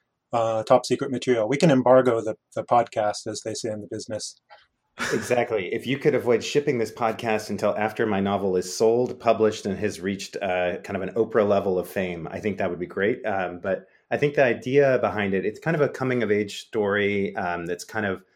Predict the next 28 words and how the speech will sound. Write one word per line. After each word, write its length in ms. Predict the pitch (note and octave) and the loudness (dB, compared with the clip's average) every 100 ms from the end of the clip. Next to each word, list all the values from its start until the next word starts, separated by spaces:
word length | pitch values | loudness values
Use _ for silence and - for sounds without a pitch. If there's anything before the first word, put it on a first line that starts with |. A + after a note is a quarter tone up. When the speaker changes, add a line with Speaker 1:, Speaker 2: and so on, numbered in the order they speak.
| _ _ | _ _
Speaker 2:
uh, 260 | F2+ F2+ F2 | -6 -4 -4
funny 320 | - C3+ C3 | -2 0 0
and 160 | A#2+ G#2+ | 0 0
warm, 400 | G#2 G#2 G#2 G2 | 0 0 0 -4
set 280 | F#2+ A2 G#2+ | -4 0 0
in 180 | G2 | 0
a 180 | F#2 - | -4 -8
kind 200 | - G2+ | -10 -8
of 140 | F#2 - | -8 -2
post-apocalyptic 960 | A2+ G#2+ G#2+ G#2 G2+ G2 F#2+ G2 F#2 | -2 -2 -8 -6 -4 -4 -6 -6 -8
America, 720 | F#2 F2 F#2+ F#2+ - E2+ E2 - _ _ | -6 -4 -4 -4 -6 -6 -6 -10 _ _
uh, 360 | - F#2 F2 F2 | -6 -2 0 -2
with 140 | F2 F2 | -4 -4
this, 340 | F2+ - - | -6 -6 -12
uh, 280 | G#2+ F2+ E2+ - | -8 -4 -4 -6
a 80 | F#2 | -10
group 440 | - G2+ G#2+ G2+ | -6 0 0 0
that 120 | - F2+ | -6 -6
has 160 | F#2 | -6
been 200 | - F2+ | -8 -8
kind 220 | - F#2+ | -6 -8
of 140 | E2+ D#2+ C#2+ _ - | -8 -10 -20 _ -10
hiding 320 | A2 G#2 G2 | -4 -2 -2
in 60 | |
the 60 | F2+ | -4
mountains. 580 | F2+ F#2 F2+ E2+ E2+ - _ _ _ _ _ - - | -6 -8 -8 -12 -14 -18 _ _ _ _ _ -20 -14
And, 420 | - F#2+ F#2 F2+ F2 | -10 -8 -6 -6 -6
uh, 300 | E2+ E2 | -4 -4